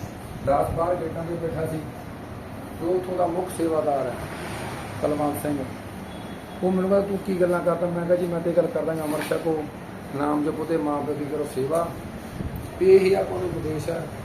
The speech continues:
ਧੰਨ ਧੰਨ ਬਾਬਾ ਗੁਰਦੇਵ ਸਿੰਘ ਦਾ ਇਹੀ ਗੱਲ ਮੇਰੀ ਉਹਨਾਂ ਨਾਲ ਹੋਈ। ਤੇ ਉਹ ਕਹਿੰਦੇ, "ਤੈਨੂੰ ਅੰਦਰ ਚੱਲ, ਤੈਨੂੰ ਸੁੱਧਾ ਲਾਉਣਾ ਅੱਜ।" ਇੱਕ ਨਾਲ ਉਹਨਾਂ ਦੇ ਮੁੰਡਾ ਹੋਰ ਸੀ, ਮੈਨੂੰ ਗੁੱਟੋਂ ਫੜ ਕੇ ਤੇ ਅੰਦਰ ਲੈ ਕੇ ਗੇਟਾਂ ਤੋਂ ਮੈਂ ਜੋ ਥੋੜ੍ਹਾ ਵਿਰਿਆ, ਉੱਥੇ ਡਾਂਗ ਪਈ ਸੀ। ਉਹ ਡਾਂਗ ਉਹਨਾਂ ਨੇ, ਆ ਦੇਖੋ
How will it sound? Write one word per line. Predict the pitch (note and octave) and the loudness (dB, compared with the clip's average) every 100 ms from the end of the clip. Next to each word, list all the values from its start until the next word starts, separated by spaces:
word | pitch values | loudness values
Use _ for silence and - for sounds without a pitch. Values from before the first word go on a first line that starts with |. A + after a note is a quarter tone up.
| - - - - | -10 -10 -8 -2
ਧੰਨ | E3+ D3+ | -2 -2
ਧੰਨ | D#3+ | -4
ਬਾਬਾ | D3 C#3+ | -2 -2
ਗੁਰਦੇਵ | C#3+ C3+ C3+ C3+ | -2 -4 -6 -6
ਸਿੰਘ | D3 D3+ | -6 -6
ਦਾ | D3 | -2
ਇਹੀ | D3+ D3 D3+ | -2 -2 -2
ਗੱਲ | D3 | -2
ਮੇਰੀ | D3 D3 | -2 -2
ਉਹਨਾਂ | D3+ D3+ | -2 -2
ਨਾਲ | D3 | -2
ਹੋਈ। | C3 C#3 C#3 - - C3 - - - | -2 -2 -4 -8 -8 -6 -6 -4 -2
ਤੇ | E3+ | 2
ਉਹ | F3 | 2
ਕਹਿੰਦੇ, | F3+ F3 | 0 -2
"ਤੈਨੂੰ | E3+ E3+ | -2 -4
ਅੰਦਰ | D3+ D#3+ | -2 -2
ਚੱਲ, | D#3+ D#3+ | 0 -2
ਤੈਨੂੰ | D#3 D#3 | -2 -6
ਸੁੱਧਾ | - - | -4 0
ਲਾਉਣਾ | F3 C#3+ C3 A#2+ | 2 0 -2 -4
ਅੱਜ।" | - - - - - - - - - - - - F3+ | -6 -10 -10 -10 -8 -8 -8 -10 -10 -10 -10 -6 -4
ਇੱਕ | E3+ | 0
ਨਾਲ | F3 E3 | 2 2
ਉਹਨਾਂ | F3 F3 | 2 2
ਦੇ | F3 | 2
ਮੁੰਡਾ | E3+ E3+ | 2 2
ਹੋਰ | D3+ E3 | 2 0
ਸੀ, | D#3+ | 0
ਮੈਨੂੰ | E3 E3 | 0 0
ਗੁੱਟੋਂ | D#3+ D3+ D#3 | 0 0 0
ਫੜ | D#3 D#3+ | 2 2
ਕੇ | E3 D#3+ | 2 2
ਤੇ | D#3 D#3 D3+ - - D#3 | 2 2 2 0 -2 0
ਅੰਦਰ | D3+ D#3 | 2 4
ਲੈ | D#3+ | 4
ਕੇ | D3+ E3 | 4 2
ਗੇਟਾਂ | E3 D3 F3+ | 0 6 6
ਤੋਂ | F3 | 6
ਮੈਂ | E3+ E3 | 2 0
ਜੋ | E3+ | 0
ਥੋੜ੍ਹਾ | E3 F3 | 2 6
ਵਿਰਿਆ, | D#3 D#3 F3 E3+ D3 - - - | 6 6 6 6 4 -6 -10 -6
ਉੱਥੇ | D#3+ E3 E3 | -4 0 4
ਡਾਂਗ | C3+ C3+ | 4 2
ਪਈ | C#3+ D#3 | 0 0
ਸੀ। | D3+ - C#3+ B2+ - - - - - - - | 0 -2 -4 -6 -6 -6 -8 -8 -8 -6 -2
ਉਹ | F3+ G3+ E3+ | 2 4 4
ਡਾਂਗ | D#3+ E3 E3 | 2 2 0
ਉਹਨਾਂ | F3 F3 F3 | 0 2 2
ਨੇ, | E3+ | 2
ਆ | E3+ | 0
ਦੇਖੋ | E3 E3+ | 0 -2